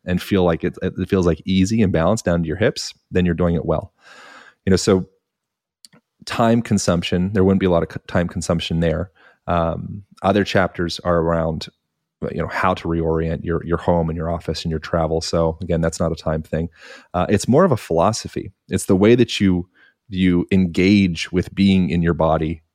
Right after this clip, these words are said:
in day-to-day processes, as opposed to this is this program that you are doing all the time. In the revised version that comes out January eleventh, we do add about a forty-five minute long movement sequence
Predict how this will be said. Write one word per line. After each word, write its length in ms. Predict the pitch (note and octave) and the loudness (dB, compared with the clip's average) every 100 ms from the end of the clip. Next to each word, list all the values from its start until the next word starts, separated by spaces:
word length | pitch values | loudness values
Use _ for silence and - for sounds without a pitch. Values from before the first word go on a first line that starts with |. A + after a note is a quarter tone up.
| _ | _
in 220 | G2 F#2+ | 4 4
day-to-day 420 | E2 F2+ F2 E2+ D#2 | 4 2 2 0 -2
processes, 800 | - E2+ F#2+ A#2 - E3+ F3+ - - - | 0 0 0 -2 0 -2 -4 -10 -20 -2
as 160 | F#2 F2+ | 0 0
opposed 540 | - - G2 F#2+ - | 0 2 2 2 -4
to 440 | - F#2 F2 D#2+ - _ _ _ | -2 0 0 -2 -8 _ _ _
this 240 | F2 F#2+ - | -2 0 0
is 100 | E2+ | -6
this 140 | E2+ | -8
program 480 | - F2 E2+ E2 D#2+ | -4 -2 0 0 -2
that 220 | D#2 - | -4 -2
you 260 | E2 D#2+ D2+ - | 0 0 -2 -4
are 240 | D#2+ D2 E2 | -2 -2 -4
doing 240 | E2 E2 | -2 0
all 140 | F2 F#2+ | 0 0
the 60 | |
time. 340 | - A#2 C3 - _ - - _ | -2 -2 -2 -6 _ -20 -20 _
In 180 | F#2 F#2 | 2 4
the 100 | F#2 | 6
revised 560 | F#2+ F2+ G2 G#2 F#2+ - | 6 4 4 4 0 -6
version 380 | F#2 F#2 F#2 F2+ | -2 0 2 -2
that 100 | D#2 | -4
comes 240 | F2 E2+ | -6 -2
out 240 | E2 D#2+ - | -2 -4 -4
January 400 | F2 E2+ E2 D#2+ | -4 -2 -2 -2
eleventh, 440 | E2 E2+ B2+ - - | -2 0 -2 -6 -2
we 120 | F2+ | -2
do 340 | E2 F#2+ F2+ - | 0 2 2 2
add 440 | E2+ E2+ E2 - - _ _ - | 0 0 -2 -6 -16 _ _ -6
about 320 | E2+ F2+ E2 | 0 0 0
a 40 | |
forty-five 680 | - - G2+ F#2 - E2+ E2 | -4 -2 0 0 0 0 0
minute 260 | F2 E2 - | -2 -4 -2
long 480 | E2+ E2+ E2+ E2+ - | 0 2 2 -2 -4
movement 440 | F2+ F#2 F#2+ F#2 - _ _ _ | 0 0 2 0 0 _ _ _
sequence 640 | - G2+ F#2 A#3+ B3 - | -2 -2 2 0 0 -8